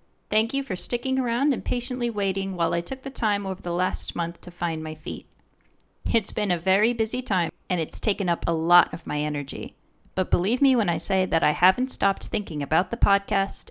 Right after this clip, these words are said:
and finding ways to bring the magic of reading to all of you. I also want to extend a big thank you to Doctor Joe Torres,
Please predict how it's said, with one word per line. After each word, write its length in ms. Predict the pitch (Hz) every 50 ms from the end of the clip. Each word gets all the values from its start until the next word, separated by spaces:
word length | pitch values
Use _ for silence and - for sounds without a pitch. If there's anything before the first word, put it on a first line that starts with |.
| -
and 140 | - 180 160
finding 360 | - - 180 180 180 185 185
ways 300 | 175 170 170 165 165 -
to 100 | - 185
bring 320 | 165 - 175 185 190 185 165
the 80 | 156
magic 380 | 156 151 151 151 151 - 190 -
of 100 | 185 170
reading 320 | 170 160 156 156 156 160
to 140 | 165 - - -
all 220 | 170 151 143 147
of 100 | 147 135
you. 260 | - - - - - - - _ _ _ _ _ _ _ _ _ _ _ _ _ - - - - - - - - - -
I 160 | - 220 226
also 240 | 254 311 330 - 349
want 160 | 302 277 269
to 100 | - 254
extend 560 | 220 - - - - - - 185 180 180 180
a 60 | 180 175
big 300 | 175 - 196 214 214 -
thank 340 | - - 202 185 156 -
you 100 | 156 151 151
to 160 | 151 - 185
Doctor 360 | 170 165 165 156 - - 165
Joe 280 | 156 147 202 202 226 247
Torres, 600 | 247 - 202 165 156 151 151 151 165 - -